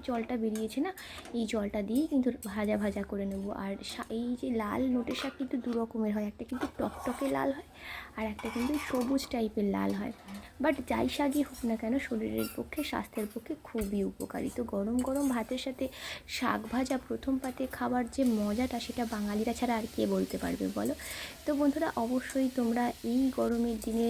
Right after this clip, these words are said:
প্রত্যেক দিন মানে লাঞ্চের শুরুতে ট্রাই করবে শাক ভাজা বা তেঁতো এরকম মানে প্রথম পাতে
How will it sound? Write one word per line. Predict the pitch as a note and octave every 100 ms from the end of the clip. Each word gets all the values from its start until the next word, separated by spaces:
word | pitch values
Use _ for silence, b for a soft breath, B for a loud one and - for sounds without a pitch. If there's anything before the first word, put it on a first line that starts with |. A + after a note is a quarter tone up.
| A#3+ B B -
প্রত্যেক | A#3 A3+ - C4+ B3+
দিন | C4 C4 B3
মানে | A3 A#3 - - G#3
লাঞ্চের | G3+ G3+ G#3+ C4+ -
শুরুতে | C4 B3 B3+ A#3+ A#3+ - - -
ট্রাই | G#3 A3 A#3+
করবে | C4+ C4 -
শাক | - G#3+ G#3+ A#3
ভাজা | A#3 A#3 B3
বা | B3 -
তেঁতো | G#3 G3+ A#3+ A3 -
এরকম | A3 A3+ - B3 A3+
মানে | A3 A3+ A3+
প্রথম | A3+ - C4 A#3+
পাতে | A3